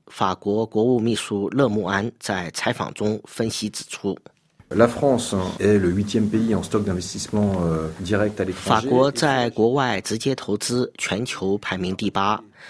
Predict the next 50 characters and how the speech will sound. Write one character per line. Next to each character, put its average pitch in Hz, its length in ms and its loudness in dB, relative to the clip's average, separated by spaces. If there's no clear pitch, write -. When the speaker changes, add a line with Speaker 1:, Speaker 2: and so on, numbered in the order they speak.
Speaker 1:
这 180 220 6
产 113 240 0
生 156 200 2
了 135 180 4
回 123 220 2
流 135 220 4
法 - 260 -2
国 92 200 -2
的 107 160 0
收 135 240 2
入 139 240 4
六 190 240 6
百 107 280 0
九 85 220 -2
十 - 200 -2
亿 135 180 2
欧 101 200 2
元， 87 340 -2
相 151 200 2
当 160 200 4
于 117 140 4
百 92 180 0
分 117 160 -4
之 135 100 0
三 151 280 2
的 98 280 2
国 98 180 0
内 107 220 0
生 - 200 -4
产 87 280 -4
总 82 220 -6
值。 92 340 -2
法 143 240 2
国 160 260 4
面 180 200 4
对 160 240 4
国 139 120 2
际 147 140 0
市 151 180 0
场， 90 360 -4
不 208 100 6
仅 147 200 2
只 101 140 -4
是 143 220 0
以 98 180 -2
出 - 260 -2
口 87 220 -2
的 - 100 -4
方 107 220 2
式， 98 340 -2